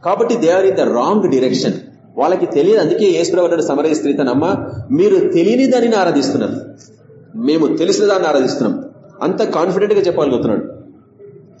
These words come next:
ఈ లోకస్తులు తెలియని దానిని ఆరాధిస్తున్నారు. ఎక్కడ? Our own brothers, so called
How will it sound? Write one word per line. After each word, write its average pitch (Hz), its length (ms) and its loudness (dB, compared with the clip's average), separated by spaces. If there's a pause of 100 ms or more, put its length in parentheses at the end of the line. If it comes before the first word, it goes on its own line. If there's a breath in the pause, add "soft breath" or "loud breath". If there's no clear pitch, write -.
(140)
ఈ 147 100 4
లోకస్తులు 208 840 2 (280)
తెలియని 254 360 2
దానిని 226 260 0
ఆరాధిస్తున్నారు. 160 680 0
ఎక్కడ? 180 240 0 (920)
Our 139 140 2
own 196 120 4
brothers, 147 360 2 (800)
so 147 60 2
called 123 400 0